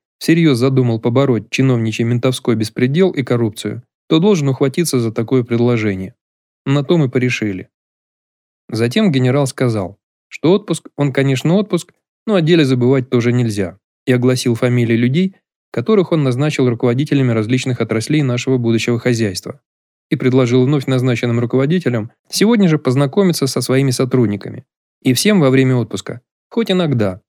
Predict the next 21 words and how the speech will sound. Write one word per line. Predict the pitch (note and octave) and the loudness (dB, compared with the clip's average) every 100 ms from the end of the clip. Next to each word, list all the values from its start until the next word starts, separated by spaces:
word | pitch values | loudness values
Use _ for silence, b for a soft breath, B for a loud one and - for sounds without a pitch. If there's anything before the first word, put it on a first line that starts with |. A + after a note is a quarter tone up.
| _ | _
но | F#3 F3+ | 0 2
обдумывать | D#3 D3+ F3+ D3+ B2+ | 4 4 4 2 2
важнейшие | B2+ B2+ C3 B2 | 2 2 0 0
аспекты | B2 - E3 B2 | -2 -2 -2 -2
своей | - A#2+ A#2 | -2 0 0
будущей | A#2+ C#3+ B2+ | 0 -2 -2
трудовой | A2 A2 A2 A2 A#2 | -4 -2 0 0 0
деятельности. | A2+ G2+ G2 G2 F#2+ - _ _ _ _ _ _ _ _ - | 0 -2 -2 -10 -12 -18 _ _ _ _ _ _ _ _ -4
Елена, | A#2+ D3+ G3+ C#3+ | 2 4 4 2
разумеется, | A#2 B2 A#2 G#2 A2 | 2 2 0 -2 0
была | C3+ F3+ | 2 2
назначена | D3 A#2 D3 C#3+ A#2+ | 2 0 -2 0 -2
министром | A2 C3 D3 B2 A#2 | 0 -2 -2 -4 -2
образования. | A2+ A#2 B2+ A#2 G2 G2 - _ _ _ _ _ | 0 2 2 2 0 -6 -12 _ _ _ _ _
Спец | - - D#3 | -12 -2 -2
подтвердил | - C3+ D#3 D#3 C#3 G#2+ | -2 -6 -2 0 0 0
генералу, | G#2+ A#2+ D#3 C#3 | 0 0 2 0
что | A#2+ A#2+ | -2 -2
она | C3 | -2
лучшая | C3 D3+ - C3 | 0 -2 -2 -4
кандидатура. | B2 A#2 A#2+ B2+ A2 F#2 D#2 | -2 -2 -2 -2 -4 -6 -8